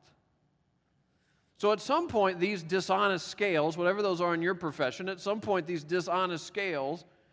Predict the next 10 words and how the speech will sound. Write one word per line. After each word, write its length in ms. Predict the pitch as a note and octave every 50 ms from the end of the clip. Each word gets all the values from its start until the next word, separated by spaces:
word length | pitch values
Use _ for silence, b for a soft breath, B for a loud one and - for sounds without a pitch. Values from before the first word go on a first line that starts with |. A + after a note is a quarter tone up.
| b b b
will 120 | D#3 E3+
be 140 | E3 E3+ F3
found 440 | D#3+ - - F3 F3 F3 F3+ F3 F3+
out. 400 | F#3+ F#3+ F#3+ F3+ - - - - - _ _ _ _ _ _ _ _ _ _ _ _ _ _ b b b b b b b
Proverbs 480 | - F#3+ G3+ G#3 G3 G3+ F#3 E3 D3+
six, 320 | - - A3 G#3+ F3+ - -
six 260 | - G3 G3 F#3+ -
through 220 | - F#3+ F3+ F#3
eight 160 | F#3+ G3 F#3
says, 400 | - - E3+ D#3 D3 D#3 E3 D#3